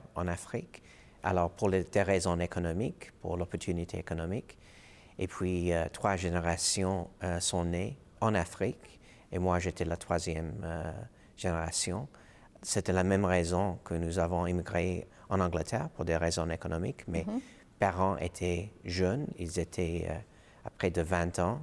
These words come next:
Speaker 1: et, euh, ils avaient à cette période deux enfants. Ils pensaient que c'était plus d'opportunité pour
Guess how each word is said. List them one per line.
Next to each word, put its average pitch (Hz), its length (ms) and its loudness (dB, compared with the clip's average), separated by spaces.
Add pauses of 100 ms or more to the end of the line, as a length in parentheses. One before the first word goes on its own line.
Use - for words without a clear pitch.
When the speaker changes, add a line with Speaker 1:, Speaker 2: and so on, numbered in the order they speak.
(160)
Speaker 1:
et, 90 120 0
euh, 80 220 -2
ils 85 200 -2
avaient 87 380 2
à - 40 -12
cette - 180 -4
période 85 420 0 (360)
deux 95 200 4
enfants. 87 460 0 (540)
Ils 87 160 -2
pensaient 87 320 0
que 90 100 -2
c'était 85 320 0
plus 117 180 0
d'opportunité 90 1300 -2
pour 85 320 0